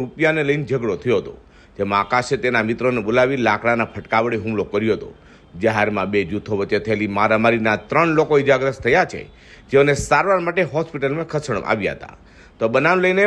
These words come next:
પોલીસને જાણ થતાં જ પોલીસ પણ ઘટનાસ્થળે દોડી જવા પામી હતી અને ગુનો નોંધી તપાસ હાથ ધરી છે. હાલ તો સોશિયલ મીડિયામાં જાહેરમાં મારામારીનો વીડિયો વાયરલ થઈ રહ્યો હોય, જેને લઈને પોલીસની કામગીરી સામે લોકોમાં સવાલો ઊભા થઈ રહ્યા છે.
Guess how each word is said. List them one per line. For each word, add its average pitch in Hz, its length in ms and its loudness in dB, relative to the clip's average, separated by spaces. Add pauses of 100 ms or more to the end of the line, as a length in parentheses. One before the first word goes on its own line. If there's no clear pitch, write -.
(100)
પોલીસને 165 320 0 (100)
જાણ 127 220 2
થતાં 156 300 0
જ - 120 -10
પોલીસ 156 240 -2
પણ 143 220 -4
ઘટનાસ્થળે 135 480 -2
દોડી 117 200 0
જવા 123 180 4
પામી 139 260 0
હતી 110 220 -6 (300)
અને 104 120 -4
ગુનો 139 260 2
નોંધી 147 320 2
તપાસ 139 320 0
હાથ 90 200 -2
ધરી 92 260 0
છે. - 100 -18 (440)
હાલ 95 80 -8
તો 110 120 -4
સોશિયલ 156 460 2
મીડિયામાં 165 540 2
જાહેરમાં 147 560 0
મારામારીનો 135 520 0 (100)
વીડિયો 123 380 -2
વાયરલ 113 280 0
થઈ 101 140 -4
રહ્યો 139 180 2
હોય, 95 220 0 (320)
જેને 113 140 0
લઈને 120 220 2 (100)
પોલીસની 139 400 -2
કામગીરી 127 440 0
સામે 135 200 -2
લોકોમાં 113 420 -4
સવાલો 123 420 0
ઊભા 98 240 -6
થઈ 78 120 -6
રહ્યા 80 280 -4
છે. - 180 -20